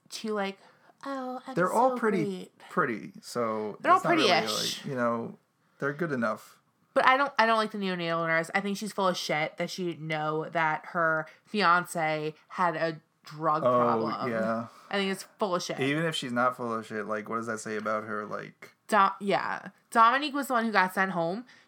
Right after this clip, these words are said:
Speaker 1: because she was all like, "Oh my God, why isn't Nick touching me? Why isn't he
Speaker 2: And Nick was like, "'Cause I
Speaker 1: talking to
Speaker 2: don't
Speaker 1: me?"
Speaker 2: really feel anything for you. Bye." <laughs>
Speaker 1: Well, 'cause, you know, she has to really understand that this is a show where you're not gonna be chased around. You are the chaser.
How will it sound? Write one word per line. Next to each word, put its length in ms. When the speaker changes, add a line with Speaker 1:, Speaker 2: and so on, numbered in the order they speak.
Speaker 1:
because 320
she 80
was 80
all 80
like, 220
"Oh 80
my 100
God, 260
why 140
isn't 180
Nick 140
touching 400
me? 140
Why 180
isn't 200
he 120
Speaker 2:
And 120
Nick 180
was 140
like, 180
"'Cause 180
I 120
Speaker 1:
talking 20
to 60
Speaker 2:
don't 120
Speaker 1:
me?" 20
Speaker 2:
really 40
feel 340
anything 380
for 100
you. 320
Bye." 360
<laughs> 300
Speaker 1:
Well, 140
'cause, 260
you 80
know, 140
she 180
has 220
to 80
really 240
understand 520
that 220
this 180
is 80
a 80
show 600
where 140
you're 160
not 160
gonna 160
be 180
chased 320
around. 400
You 160
are 160
the 80
chaser. 600